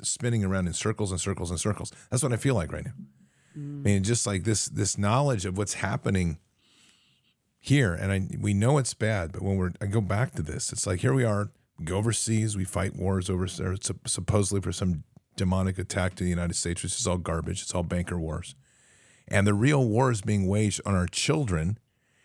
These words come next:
Speaker 1: and it's being waged by teachers and propaganda, and it's slaying these kids.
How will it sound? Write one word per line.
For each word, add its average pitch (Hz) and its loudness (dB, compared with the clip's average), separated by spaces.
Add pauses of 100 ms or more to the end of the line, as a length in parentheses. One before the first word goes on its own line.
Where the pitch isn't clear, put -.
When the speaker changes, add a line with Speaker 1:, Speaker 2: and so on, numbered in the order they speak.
(140)
Speaker 1:
and 98 0
it's 95 2
being 104 4
waged 107 2
by 87 0
teachers 110 0 (580)
and - 4
propaganda, 107 2 (840)
and 110 6
it's 104 0 (180)
slaying 151 2
these 82 0
kids. - -6